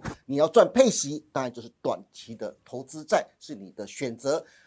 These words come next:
而且还告诉我们，更重要的是要学习债券凸性。如果一下还是听不懂什么叫做债券凸性的话，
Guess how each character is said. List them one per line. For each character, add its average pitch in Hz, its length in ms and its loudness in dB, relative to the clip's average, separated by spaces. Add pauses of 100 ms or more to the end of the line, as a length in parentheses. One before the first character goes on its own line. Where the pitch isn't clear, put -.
而 165 80 -2
且 165 160 -2
还 151 100 -2
告 170 140 2
诉 185 160 -2
我 147 80 2
们， 120 260 -6
更 151 200 2
重 143 180 -2
要 123 100 2
的 110 80 -2
是 123 300 -12
要 127 140 -2
学 117 280 -14
习 101 320 -16
债 131 400 -4
券 113 300 -6
凸 120 240 -8
性。 120 260 -10 (300)
如 220 140 0
果 220 180 8
一 180 80 2
下 185 260 4
还 175 140 4
是 214 120 -2
听 233 200 2
不 262 80 6
懂 - 200 4
什 - 140 -10
么 147 80 -2
叫 160 120 0
做 156 120 -2
债 196 220 4
券 160 180 0
凸 160 160 -2
性 175 200 0
的 123 80 2
话， 151 180 4